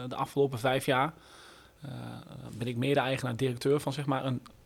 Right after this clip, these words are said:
niet een traditioneel bedrijf, maar een oud familiebedrijf, Wanvernuren, eh, Bouwgroep uit, uit Winterswijk. Ehm, nou, Binks is dan een nieuw merk. Eh, eh,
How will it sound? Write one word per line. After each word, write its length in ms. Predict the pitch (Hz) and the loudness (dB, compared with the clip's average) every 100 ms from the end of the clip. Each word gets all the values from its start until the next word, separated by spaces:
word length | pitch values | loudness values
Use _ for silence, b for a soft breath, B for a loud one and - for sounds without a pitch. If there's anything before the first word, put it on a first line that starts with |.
| - _ _ _ - | -20 _ _ _ -8
niet 200 | 113 117 | -2 -2
een 120 | 104 | -2
traditioneel 500 | 104 120 143 156 156 | -2 0 2 4 4
bedrijf, 320 | 135 143 135 | 4 4 4
maar 140 | 135 | 2
een 80 | 123 | 0
oud 220 | 131 143 | 2 2
familiebedrijf, 680 | - 135 156 151 147 147 143 135 | 2 2 4 4 6 4 2 2
Wanvernuren, 640 | 135 147 127 135 123 123 120 | 2 2 4 2 2 0 -2
eh, 80 | 113 | -2
Bouwgroep 460 | 113 151 156 156 135 | 2 2 2 -2 -4
uit, 260 | 123 - | -4 -2
uit 160 | - 117 | -2 0
Winterswijk. 560 | 135 139 107 92 143 - B B B B B B B B B _ | 0 0 -2 -6 -8 -14 B B B B B B B B B _
Ehm, 340 | 147 131 135 123 123 - | -14 -12 -10 -10 -12 -6
nou, 140 | 120 | -4
Binks 440 | 104 160 160 - - - | 8 10 10 8 -4 -8
is 120 | - - | -2 2
dan 120 | 131 | 2
een 80 | 120 | 6
nieuw 160 | 143 | 6
merk. 360 | 131 147 220 - - _ _ 147 | 4 2 -4 -8 -20 _ _ -12
Eh, 240 | 127 117 | -10 -10
eh, 180 | - | -10